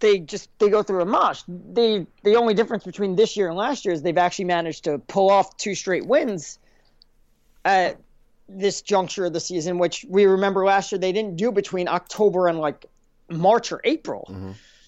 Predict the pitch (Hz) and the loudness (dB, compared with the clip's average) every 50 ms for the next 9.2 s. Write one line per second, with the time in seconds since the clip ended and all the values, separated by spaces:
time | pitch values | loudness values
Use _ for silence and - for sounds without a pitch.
0 | _ _ _ _ - - 240 240 226 202 - _ _ _ _ _ _ - 226 208 | _ _ _ _ -6 -2 0 0 0 0 -2 _ _ _ _ _ _ -2 0 0
1 | 139 - - 202 196 - 247 240 214 185 170 196 180 - - 214 185 160 151 127 | 0 -2 -4 -6 -4 -2 -2 -2 -2 0 -2 -2 -2 -2 -4 -4 -4 -4 -4 -6
2 | 104 147 156 151 - _ _ _ _ _ _ _ _ _ _ _ _ _ _ _ | -6 -8 -10 -10 -14 _ _ _ _ _ _ _ _ _ _ _ _ _ _ _
3 | _ _ _ _ _ _ _ _ _ _ _ _ _ _ _ - 214 226 - _ | _ _ _ _ _ _ _ _ _ _ _ _ _ _ _ -4 -4 -4 -4 _
4 | - 269 302 302 285 320 285 233 - 214 220 196 160 - - - 226 226 233 196 | -4 -4 -2 -2 0 -2 -2 -2 -4 -4 -6 -6 -6 -6 -2 0 0 2 0 -2
5 | 156 - 196 180 170 185 202 208 202 - 208 180 170 180 196 196 180 - - - | -4 -2 -2 0 0 0 0 -2 -2 -4 -6 -6 -2 0 0 0 -2 -4 -4 -2
6 | 185 185 196 220 226 214 202 - _ _ _ _ _ _ _ _ _ _ - - | -2 0 0 0 -2 -4 -6 -8 _ _ _ _ _ _ _ _ _ _ -6 -2
7 | 202 185 208 214 - - 226 214 220 202 165 185 214 220 185 202 208 - 175 185 | 2 2 2 2 2 2 2 4 4 4 4 4 4 4 4 2 0 0 0 -2
8 | - - 208 - - 127 - - - 185 165 165 170 160 151 147 143 135 120 104 | -2 -4 -6 -6 -6 -10 -10 -4 -4 -4 -2 -2 -4 -4 -4 -6 -6 -6 -8 -8
9 | 92 - 117 104 | -8 -8 -10 -10